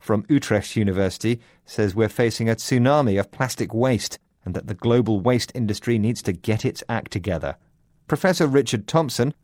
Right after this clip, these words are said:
a marine biologist from Plymouth University, says it's poor design that's at fault. He says that if products are currently designed with recyclability in mind, they could be recycled around twenty times over.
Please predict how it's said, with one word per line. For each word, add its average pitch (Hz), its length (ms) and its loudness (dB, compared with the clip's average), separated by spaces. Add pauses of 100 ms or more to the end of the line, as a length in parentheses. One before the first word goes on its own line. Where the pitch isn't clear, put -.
(100)
a - 60 -6
marine 95 320 2
biologist 92 580 0
from 90 200 -2
Plymouth 107 380 -2
University, 82 600 -4 (260)
says 143 260 2
it's 143 160 -4
poor 175 320 0
design 139 460 4
that's 80 180 -6
at - 120 -12
fault. 87 340 -4 (460)
He 156 160 2
says 151 360 2
that 135 140 0
if 107 160 -2
products - 420 2
are 107 120 2
currently 107 480 -2
designed 101 480 0
with 101 260 -2
recyclability 104 960 0
in 95 80 0
mind, 117 360 4 (240)
they 87 80 -4
could 92 180 -4
be 92 120 0
recycled 107 640 0 (100)
around 107 360 0
twenty 143 420 -4
times 107 380 -2
over. 90 340 0